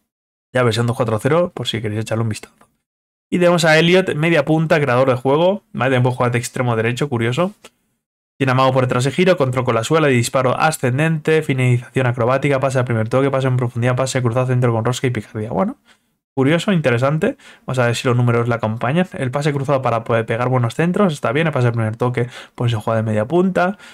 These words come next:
Eh, no tiene un di-, disparo lejano con rosca, así que bueno, su, su perfil no será de, de, de disparar con media punta, sino de,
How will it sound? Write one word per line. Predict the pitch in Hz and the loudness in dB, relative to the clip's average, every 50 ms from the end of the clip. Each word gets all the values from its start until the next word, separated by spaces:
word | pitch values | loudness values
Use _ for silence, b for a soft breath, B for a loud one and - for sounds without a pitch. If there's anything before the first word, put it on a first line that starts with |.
| B B B B _ _ _ _ - | B B B B _ _ _ _ -6
Eh, | - 131 135 135 135 135 131 131 131 131 131 131 135 139 139 139 139 135 | -2 0 0 0 0 0 0 0 0 0 0 0 0 0 0 0 0 -2
no | 139 139 143 151 160 156 | -2 -4 -2 -2 -2 0
tiene | 160 160 147 | 2 2 2
un | 147 | 2
di-, | 147 139 139 135 | 4 4 2 2
disparo | 139 139 135 - 131 123 | 0 -2 -2 0 0 0
lejano | 120 - - 127 127 | 0 0 -2 -2 0
con | 135 135 165 | 0 2 4
rosca, | 180 190 180 - - 160 147 | 4 4 2 2 -2 -4 -4
así | 131 - 123 | -2 -2 -2
que | 127 | 0
bueno, | 117 113 110 110 | 0 0 0 -4
su, | 110 - - - - | -6 -6 -8 -10 -6
su | - 139 135 131 | -4 -4 0 0
perfil | 135 127 123 147 147 160 | 0 0 0 0 0 0
no | 156 | 0
será | - - 127 127 127 | 0 0 0 2 2
de, | 131 131 127 120 117 | 2 4 2 2 0
de, | 117 113 117 110 113 - - | -2 -4 -6 -8 -8 -8 -10
de | - 113 120 120 | -10 -4 -4 -2
disparar | 120 123 123 - - 120 123 123 123 127 | 0 0 -2 -2 -2 -2 0 0 0 2
con | 123 120 | 2 2
media | 120 120 117 113 | 2 2 0 0
punta, | 123 127 127 127 151 | -2 -4 -4 -4 -6
sino | - - 123 117 113 | -6 -4 -2 -2 0
de, | 113 113 117 | 0 -2 -4